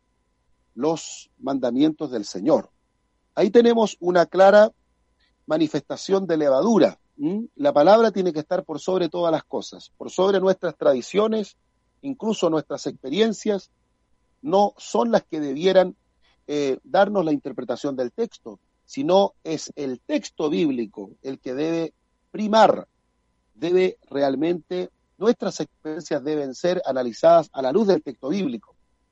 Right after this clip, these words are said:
En otras palabras, el texto bíblico debe estar siempre en primer lugar. Una segunda manera o forma de entender la levadura farisaica es con respecto a la actitud de menospreciar a los demás,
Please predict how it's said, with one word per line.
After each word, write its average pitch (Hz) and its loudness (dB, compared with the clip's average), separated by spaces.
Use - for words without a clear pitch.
En 202 -4
otras 240 4
palabras, 190 6
el 147 -4
texto 208 -8
bíblico 151 -4
debe 143 -2
estar 151 -4
siempre 175 -4
en 156 -8
primer 135 -6
lugar. 117 -8
Una 240 2
segunda 220 0
manera 165 0
o 135 -6
forma 160 -2
de 131 -4
entender 131 -6
la 147 -2
levadura 131 -2
farisaica 131 -2
es 202 -4
con 180 -10
respecto 196 -4
a 156 2
la 156 0
actitud 190 -6
de 160 -6
menospreciar 165 0
a 151 4
los 127 0
demás, 180 2